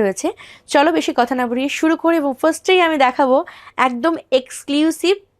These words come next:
নিউ লঞ্চিং একটা, আহ, নেকলেস, যেটা কিনা খুবই, খুবই প্রিটি।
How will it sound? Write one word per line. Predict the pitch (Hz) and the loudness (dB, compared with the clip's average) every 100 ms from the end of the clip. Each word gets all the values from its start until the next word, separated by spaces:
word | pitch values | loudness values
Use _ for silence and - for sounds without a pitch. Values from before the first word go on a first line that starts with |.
| _ | _
নিউ | 214 214 294 349 | -8 0 4 4
লঞ্চিং | 339 320 - 381 | 4 2 -4 -6
একটা, | 285 208 - 415 - - - - | -4 -6 -6 -6 -6 -18 -20 -14
আহ, | - 190 185 | -6 -4 -2
নেকলেস, | 208 202 - - | -2 -2 -6 -12
যেটা | 220 247 | -10 -8
কিনা | 262 - | -10 -12
খুবই, | - - 339 349 370 | -18 -6 0 2 0
খুবই | - 220 | -2 -6
প্রিটি। | 208 190 185 - | -4 -2 -2 -4